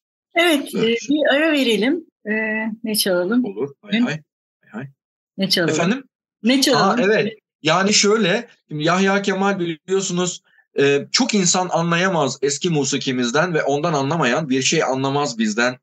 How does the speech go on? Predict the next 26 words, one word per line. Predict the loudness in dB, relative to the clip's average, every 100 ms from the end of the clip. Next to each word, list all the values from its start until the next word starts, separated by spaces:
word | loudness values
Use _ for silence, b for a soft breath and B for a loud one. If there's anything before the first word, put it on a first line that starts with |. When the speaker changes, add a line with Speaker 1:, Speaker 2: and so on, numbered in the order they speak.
| -2
Speaker 2:
der. | 0 0
Eski | -2 -4 -2
musikiye | -2 -2 -4 -2 -2 0
çok | -4 -2
düşkün. | 0 0 -2 -6 -10 B B B _ -2
E, | 0 0
müzikle | 0 0 0 0 0
ilgili | 0 0 -2
çok | -2 -4
fazla | -2 -2 0
şiiri | 0 2 0 2 0 0 -4 -2
veya | 0 2
ayrıca | 0 0 0 0
mısrağı | 0 0 0 0 0
var, | 0 -2 -6 _ -2
e, | -2 -2
konuşmaları | -2 -2 -2 -2 -2 0
var. | 0 -2 B B B B -2
E, | 0 0
sanırım | 0 -2 0 0 0 -2
Yahya | -2 0 0 0
Kemal'in | -2 -2 -2 0 -2 -4 B B B B B -2
en | 0
çok | 2 0 0
sevdiği | -2 0 0 0 -2
parçalardan, | -2 -4 -2 0 0 0 0 -2 -4